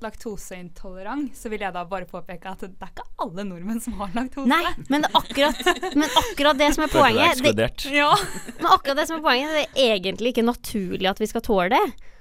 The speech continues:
Speaker 2: Så her vil det på en måte, hvis man slutter å innta det etter en periode, så vil jo det enzymet slutte å funke. Fordi at den ikke får noe, og den får ikke noe å jobbe med.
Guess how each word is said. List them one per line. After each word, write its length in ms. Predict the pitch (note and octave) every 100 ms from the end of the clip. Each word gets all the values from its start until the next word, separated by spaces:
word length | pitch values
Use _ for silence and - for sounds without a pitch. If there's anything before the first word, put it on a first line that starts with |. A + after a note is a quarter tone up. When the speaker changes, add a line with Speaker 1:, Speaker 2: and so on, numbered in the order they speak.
| -
Speaker 2:
Så 220 | - - C4
her 240 | C4+ C#4
vil 160 | C#4 G#3+
det 80 | G3+
på 60 |
en 60 | A#3+
måte, 140 | G#3 G3+
hvis 140 | G#3 G3+
man 220 | G#3 A#3 A#3+
slutter 640 | C#4+ D4 - - G3 B3 - - -
å 80 | A3+ B3+
innta 320 | G#3 F#3 F3+
det 140 | G3+ B3 - -
etter 160 | B3 A3
en 60 |
periode, 380 | A#3 A#3 A#3 G#3+
så 80 | A3+
vil 220 | C4 A#3 G3
jo 60 |
det 140 | F#3+ G#3
enzymet 340 | G#3 G#3 F3+
slutte 400 | - G#3+ - -
å 40 | G#3
funke. 400 | B3+ F4 - - - - - - - - - - - -
Fordi 440 | D4 A#3+ G#3+ G3
at 100 | G3 -
den 160 | A#3
ikke 200 | A#3 F#3+
får 340 | - G3 F#3 F#3+
noe, 220 | F#3+ F#3+ - - - - - -
og 200 | A3+ A3
den 100 | A#3+
får 180 | A3+ G#3+
ikke 80 | F3
noe 80 | G3
å 60 | A3+
jobbe 220 | G3+ F3
med. 160 | B3+